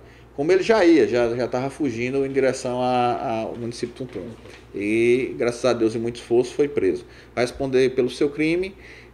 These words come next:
e, como já disse, a, a gente espera que passe muito, permaneça muito tempo preso. Uma das testemunhas que a gente ouviu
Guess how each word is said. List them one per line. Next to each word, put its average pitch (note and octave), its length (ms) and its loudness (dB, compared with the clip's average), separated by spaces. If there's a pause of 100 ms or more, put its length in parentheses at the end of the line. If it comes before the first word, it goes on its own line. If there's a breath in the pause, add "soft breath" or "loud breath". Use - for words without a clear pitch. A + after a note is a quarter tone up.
e, D3 680 2
como B2+ 140 -4
já B2 160 0
disse, C#3+ 600 -4
a, G2+ 520 -10
a - 20 -12
gente B2 160 -6
espera A#2+ 320 0
que - 80 -14
passe C3 320 -2
muito, B2+ 180 -6 (140)
permaneça A#2 400 -2
muito B2 140 -6
tempo B2 160 -8
preso. F#2+ 280 -2 (160)
Uma F#3 200 4
das E3+ 200 4
testemunhas D#3 480 -2
que D3 80 -2
a B2+ 60 2
gente C3 240 -2
ouviu C#3 460 4